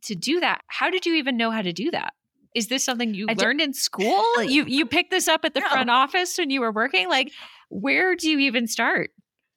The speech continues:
Speaker 2: Well, I mean, I would start with the offices I did work at. I learned a ton. So I was very lucky to be mentored in a sense from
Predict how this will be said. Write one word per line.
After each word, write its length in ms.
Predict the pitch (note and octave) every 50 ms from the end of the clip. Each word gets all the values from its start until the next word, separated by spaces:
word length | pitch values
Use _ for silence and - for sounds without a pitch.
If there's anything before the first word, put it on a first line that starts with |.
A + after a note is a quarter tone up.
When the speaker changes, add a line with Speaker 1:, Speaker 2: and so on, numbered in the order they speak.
| _ _ - -
Speaker 2:
Well, 400 | A#3+ C4 B3+ B3 A#3+ G3 - - -
I 60 | A#3 B3
mean, 300 | A#3+ A#3+ A#3 A3+ A3+ A3
I 100 | G#3+ G#3+
would 180 | A3+ A3+ A3
start 360 | - - - G#3+ G#3 G#3 G3+
with 360 | G#3 G#3+ G#3 G#3+ A3 - - - G#3 G#3
the 100 | - G#3
offices 540 | - - F#3+ G3 - A#3 A#3 - D4 C#4 C#4
I 80 | C#4 C4+
did 220 | G#3+ G3+ G3 G3+
work 280 | G3+ F#3 - - - -
at. 560 | G3 - F3 A3+ C#4 E4 D#4 - - - - -
I 140 | - G3 G#3+
learned 240 | G#3 G#3+ G#3 G#3+ G#3
a 80 | F#3
ton. 420 | - - - F3+ - - - A3 - -
So 500 | - - A3+ G#3 F#3+ F#3 F3+ F#3 F#3 F#3 _ _ _ -
I 140 | - B3
was 160 | B3+ B3+ A#3 G#3
very 240 | A3 G#3 G#3 G3+
lucky 720 | F#3+ F3+ F3+ F#3+ G#3 - A3+ A3+ A#3 D4 G4 F#4+ E4 D#4 _ - - -
to 600 | - B3 A3+ A3 G#3+ G3+ G3 G3 G3 G3 F#3+ F#3 - - _ _ _ -
be 120 | A#3 A3+
mentored 600 | A3 G3+ F#3 G3 G#3 G#3 - G#3+ F#3+ F#3+ F#3+ G3+ G#3+
in 100 | G#3 G3
a 80 | F#3+
sense 640 | G3 - - F#3+ F3+ F#3+ G#3+ B3 C4 - - - - - _ -
from 300 | - G#3+ G3+ G3+ G3 -